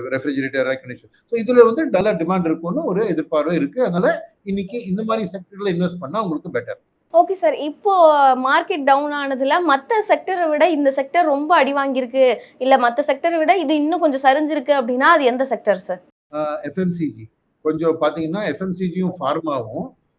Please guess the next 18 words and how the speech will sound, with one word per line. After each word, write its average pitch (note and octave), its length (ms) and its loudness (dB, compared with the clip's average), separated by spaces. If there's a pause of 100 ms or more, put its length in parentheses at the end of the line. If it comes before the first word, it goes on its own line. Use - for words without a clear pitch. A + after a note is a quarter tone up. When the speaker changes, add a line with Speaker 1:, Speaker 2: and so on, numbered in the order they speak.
(100)
Speaker 1:
ஓரளவுக்கு E3 800 2
நேத்து D#3+ 320 -2
மார்க்கெட் D#3+ 300 -2
இன்னைக்கு C#3 360 -8
மார்க்கெட்ல C3+ 640 -8 (300)
கொஞ்சம் E3+ 420 0
இறங்கியிருக்கு. D3+ 680 -4 (280)
But F#3 140 2
அது F3+ 180 0
வந்து A3 240 -2
ஒரு D3 340 0
டெம்பரரி F#3+ 520 -2
இதுதான். D3 380 -4 (140)
ஏன்னா E3+ 240 -6
ஆக்சுவலா A#3 440 -4
பாத்தீங்கன்னா F3 400 -6
இது E3 160 -4
வந்து F3 220 -8